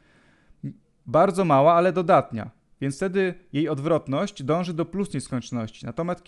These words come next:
natomiast kiedy zbliżamy się do czwórki z lewej strony, czyli x jest mniejsze od czterech, to różnica jest ujemna. Różnica jest bardzo mała,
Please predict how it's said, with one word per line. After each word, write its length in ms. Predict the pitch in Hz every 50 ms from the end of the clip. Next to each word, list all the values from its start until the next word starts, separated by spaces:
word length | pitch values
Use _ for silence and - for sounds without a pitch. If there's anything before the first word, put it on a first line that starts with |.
| - -
natomiast 680 | - 147 147 - 202 233 220 160 123 104 - - - _
kiedy 200 | - 139 131 135
zbliżamy 400 | 127 131 127 120 170 214 220 208
się 140 | - 175 147
do 100 | 135 131
czwórki 520 | - - 185 190 165 - - 123 113 - - - _
z 120 | - 113 110
lewej 340 | 143 208 262 226 226 165 139
strony, 480 | - - 135 120 110 107 107 120 156 - _ _ _ _ - _ _ _ - _ _ _
czyli 340 | _ - 139 135 151 147 185
x 180 | 185 - - -
jest 380 | 151 139 135 - - _ _ _ _ _ _ -
mniejsze 600 | - 123 123 135 165 220 254 240 - - 170 143
od 140 | 131 - -
czterech, 500 | - - - 131 113 95 123 151 170 -
to 140 | - 147 151
różnica 340 | 156 147 175 202 196 - 208
jest 140 | 196 -
ujemna. 520 | 156 196 214 208 185 143 123 110 104 - 135 - - _ _
Różnica 340 | 127 131 160 190 - 208 190
jest 140 | 165 135
bardzo 360 | 123 160 185 214 202 190 202 180
mała, 420 | 151 131 117 117 123 147 180 196